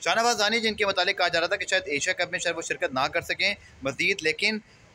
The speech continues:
आ, एक बड़ा अच्छा इसमें जो है pleasant surprise है कि पाकिस्तान cricket board के मुताबिक उनकी fitness पहले से बेहतर हो रही है, medical team उनके साथ काम कर रही है, तो वो ruled out नहीं हुए अब तक। भारत के खिलाफ match नहीं खेले थे, उससे ruled out थे, लेकिन एशिया कप में वो squad के साथ मौजूद हैं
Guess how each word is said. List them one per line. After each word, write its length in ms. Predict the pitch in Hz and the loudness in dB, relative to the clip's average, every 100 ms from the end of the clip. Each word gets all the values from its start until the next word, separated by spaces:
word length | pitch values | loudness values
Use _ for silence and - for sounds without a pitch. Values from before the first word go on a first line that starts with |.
| - | 2
आ, 220 | 139 147 | 6 6
एक 280 | - 160 147 156 | 4 2 2 2
बड़ा 120 | 196 | 2
अच्छा 240 | 190 196 | 4 2
इसमें 500 | 196 175 165 175 170 | 4 2 2 2 4
जो 60 | 156 | 2
है 80 | 156 | 0
pleasant 420 | 143 143 175 165 | 0 2 0 0
surprise 420 | 147 131 147 151 | -2 2 2 2
है 120 | 170 | 0
कि 100 | 170 | 0
पाकिस्तान 380 | 147 139 139 151 | 0 0 -2 -2
cricket 180 | 143 135 | -2 -2
board 140 | 139 | -2
के 80 | 147 | -2
मुताबिक 320 | 135 135 170 | -2 0 0
उनकी 280 | 160 139 160 | -4 -4 -6
fitness 360 | - 135 156 - | -4 -6 -4 -2
पहले 160 | 143 147 | 0 0
से 120 | 151 | 0
बेहतर 300 | 123 120 160 | -2 0 0
हो 100 | 147 | 2
रही 120 | 156 | 0
है, 60 | 165 | 0
medical 340 | 131 143 147 | 0 0 -2
team 200 | 139 147 | -2 -4
उनके 140 | 143 | -4
साथ 140 | 143 147 | -4 -4
काम 260 | - 123 | 0 -2
कर 120 | 139 143 | 0 -2
रही 80 | |
है, 40 | 160 | 0
तो 120 | 156 | 0
वो 140 | 160 | 2
ruled 280 | 156 151 170 | 0 0 2
out 220 | 202 190 | 0 2
नहीं 100 | 170 | 0
हुए 140 | 160 160 | 2 2
अब 80 | 151 | 2
तक। 240 | 185 196 - - - 117 | 2 0 -4 -20 -20 0
भारत 220 | 127 170 | 2 2
के 80 | 202 | 2
खिलाफ 200 | 180 180 | 2 2
match 200 | 160 165 | 2 0
नहीं 100 | 175 | 0
खेले 200 | 170 165 | -2 0
थे, 100 | 175 | 0
उससे 200 | 185 190 | -2 -2
ruled 220 | 160 165 156 | -2 0 2
out 200 | 156 170 | 2 0
थे, 40 | |
लेकिन 220 | 165 156 | 0 0
एशिया 320 | 147 170 170 | 0 0 -2
कप 80 | 151 | -2
में 80 | 160 | -2
वो 120 | 160 | -2
squad 260 | 151 143 143 | 0 0 0
के 100 | 160 | 0
साथ 120 | 165 | -2
मौजूद 360 | 143 131 160 156 | -2 -2 -2 0
हैं 180 | 165 | 0